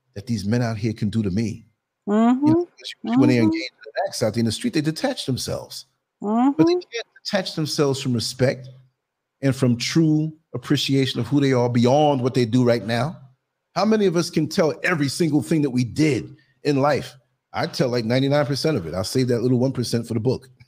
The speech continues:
Speaker 1: <laughs> right?
Speaker 2: <laughs>
Speaker 1: And, um,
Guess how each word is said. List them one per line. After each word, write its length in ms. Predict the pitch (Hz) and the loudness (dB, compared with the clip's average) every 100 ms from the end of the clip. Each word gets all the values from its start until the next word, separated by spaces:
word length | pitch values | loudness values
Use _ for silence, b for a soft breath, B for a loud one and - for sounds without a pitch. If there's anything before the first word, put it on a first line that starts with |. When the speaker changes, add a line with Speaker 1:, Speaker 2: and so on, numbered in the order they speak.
| 202 | -6
Speaker 1:
<laughs> 220 | - - | -4 -6
right? 440 | 190 165 165 202 - | -4 0 0 2 8
Speaker 2:
<laughs> 1000 | 277 254 247 302 311 277 240 226 226 240 _ b b b b | 8 8 6 6 6 4 2 0 -4 -10 _ b b b b
Speaker 1:
And, 160 | 202 | 2
um, 400 | 190 175 165 156 | 4 4 2 -2